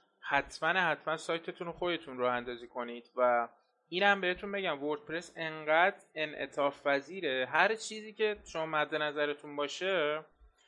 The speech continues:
در واقع می‌تونید راه اندازی کنید. حتی سایتایی مثل مارکت پلیس اینترنتی یا،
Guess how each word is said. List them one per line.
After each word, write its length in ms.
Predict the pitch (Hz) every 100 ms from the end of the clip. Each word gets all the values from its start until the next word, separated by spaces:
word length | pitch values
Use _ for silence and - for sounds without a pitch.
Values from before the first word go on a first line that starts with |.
| _ _ _ -
در 160 | 143
واقع 180 | 139 139
می‌تونید 400 | 170 180 190 196
راه 140 | 180 175
اندازی 400 | 170 165 165 190
کنید. 340 | 165 139 123 -
حتی 300 | - 190 220
سایتایی 480 | - 180 175 185 196
مثل 280 | 202 - 190
مارکت 460 | 170 151 - 151
پلیس 340 | - 156 170 185
اینترنتی 760 | 175 160 156 143 143 139 175
یا، 500 | 175 156 147 139 131